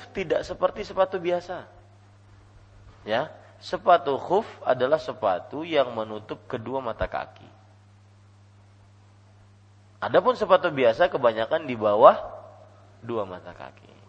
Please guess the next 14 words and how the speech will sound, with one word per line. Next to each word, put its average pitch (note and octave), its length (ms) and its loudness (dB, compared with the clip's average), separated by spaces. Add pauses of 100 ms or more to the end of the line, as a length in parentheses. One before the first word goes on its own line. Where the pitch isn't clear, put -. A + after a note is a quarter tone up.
(580)
Nah, C2+ 220 -18 (400)
taib. C#3+ 240 6 (1500)
Lalu F3 460 12 (100)
kalau C4 240 10
seandainya B3 720 4
kita, A#3 640 6 (240)
nah, B2 160 2
ada D3+ 240 4
permasalahan A3 640 4
yang F#3 80 -6
timbul G#3+ 260 4
dari C#3+ 160 2
pertanyaan B2 480 0
ini. G2 180 -12